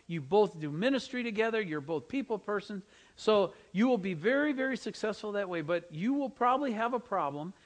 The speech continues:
when you both think you're right." He said, "The worst setback, Sharm, and the most painful setbacks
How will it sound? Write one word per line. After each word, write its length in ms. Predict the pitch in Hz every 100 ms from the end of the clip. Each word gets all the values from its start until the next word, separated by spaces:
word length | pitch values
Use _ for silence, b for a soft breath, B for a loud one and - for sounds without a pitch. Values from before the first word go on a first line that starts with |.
| b b
when 580 | 147 196 247 285 285 254 147
you 200 | 165 196
both 400 | 147 208 226 226
think 240 | 208 208
you're 100 | 196
right." 280 | 190 196 110 _ _ _ _ b b b b b b
He 140 | - 202
said, 260 | 233 220
"The 100 | 180
worst 600 | 180 165 170 233 302 311
setback, 640 | - - 262 240 196 180 160
Sharm, 360 | - 208 240 254
and 160 | 190 185
the 40 |
most 300 | 196 226 -
painful 440 | - 302 311 202
setbacks 640 | 165 165 143 143 123 139 -